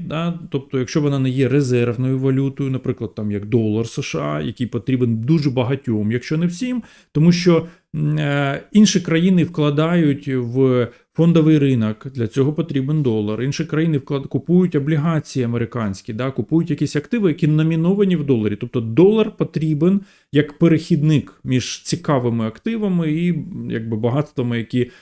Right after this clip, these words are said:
з-, зароблені там умовно в бідних країнах, в країнах другого, третього світу і так далі. Да? Тобто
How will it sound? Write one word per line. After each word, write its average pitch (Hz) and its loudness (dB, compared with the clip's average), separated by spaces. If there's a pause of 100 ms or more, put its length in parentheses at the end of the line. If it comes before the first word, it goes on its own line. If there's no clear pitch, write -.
(160)
з-, 120 -4
зароблені 123 2
там 113 -2
умовно 127 2
в 101 -4
бідних 151 0
країнах, 123 -2
в - -18
країнах 113 -4 (100)
другого, 123 2
третього 139 -2
світу 120 -6
і 110 -6
так 120 -10
далі. 113 -8
Да? 139 -6
Тобто 120 -6